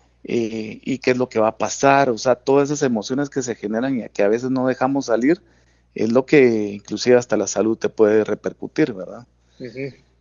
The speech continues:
Speaker 1: Em, otro tip, eh, buscar
Speaker 2: <laughs>
Speaker 1: partners, o sea, que, que ahí vamos otra vez con humi-, humildad, ¿verdad? De, de, de no decir yo lo puedo hacer solo, yo creo que dentro de todo, yo sé que,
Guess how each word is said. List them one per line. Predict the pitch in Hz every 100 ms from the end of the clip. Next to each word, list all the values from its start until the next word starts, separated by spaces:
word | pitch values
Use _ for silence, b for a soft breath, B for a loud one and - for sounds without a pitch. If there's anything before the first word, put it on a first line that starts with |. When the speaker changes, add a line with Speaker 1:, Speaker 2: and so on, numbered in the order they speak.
| _ _ _ _ _
Speaker 1:
Em, | 127 113 113 110 107 104 101 98 98 - _ -
otro | - 123 - 123
tip, | - 139 - - - B B B _ _ b b b b b b b _ _ -
eh, | 110 110 110 104
buscar | - 135 - 151 -
Speaker 2:
<laughs> |
Speaker 1:
partners, | 160 160 170 170 156 - - - _ -
o | 131
sea, | 143
que, | - 135
que | - 135 127 _ _ _ _ - - - -
ahí | 120 131
vamos | 143 151
otra | 147 156
vez |
con | 151 151
humi-, | 127 117 123
humildad, | 113 117 113 151 135
¿verdad? | 110 117
De, | 123 113
de, | 113 113
de | 107 113 113
no | 120 127
decir | 131 151
yo | 135
lo | 143 139
puedo | 139 135
hacer | 131 131
solo, | - - 156 107 - _ _ _ _ _ _
yo | - 127
creo | 165 175
que | -
dentro | 151 127 123 123
de | 120 139
todo, | - 127 139 165
yo | 131
sé | 120 139
que, | - 143